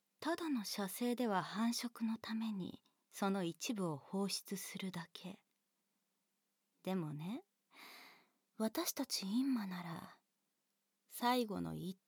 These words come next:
滴まで命を絞り切ることができるのよ。もちろん、あなただって例外じゃないわ。その代わりと言ってはなんだけど、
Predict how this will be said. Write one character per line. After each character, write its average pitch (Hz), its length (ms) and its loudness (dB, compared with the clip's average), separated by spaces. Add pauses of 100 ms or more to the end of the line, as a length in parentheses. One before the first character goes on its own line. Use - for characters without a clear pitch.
(100)
滴 277 300 -4
ま 285 160 4
で 175 100 0
命 220 480 4
を 147 120 -4
絞 196 360 0
り 247 120 -2
切 - 180 -4
る 220 100 -2
こ 185 140 -4
と 185 120 0
が 165 120 0
で 165 100 -2
き 202 180 0
る 180 120 0
の 156 120 -6
よ。 190 380 -6 (2750)
も 165 260 -4
ち - 280 -6
ろ 247 80 -8
ん、 175 220 -6 (840)
あ 175 140 4
な 190 120 2
た 208 160 -4
だ 156 100 -2
っ - 120 -6
て 147 160 -6
例 160 220 2
外 170 200 -4
じ 180 140 -2
ゃ 175 40 -6
な 175 160 -8
い 165 160 -12
わ。 160 300 -10 (1500)
そ 247 240 6
の 285 140 10
代 269 240 -4
わ 285 120 4
り 294 120 0
と 320 140 0
言 320 100 4
っ - 20 -6 (140)
て 339 100 -4
は 311 160 4
な 214 220 4
ん 226 80 2
だ 240 160 -4
け - 120 -8
ど、 - 320 -4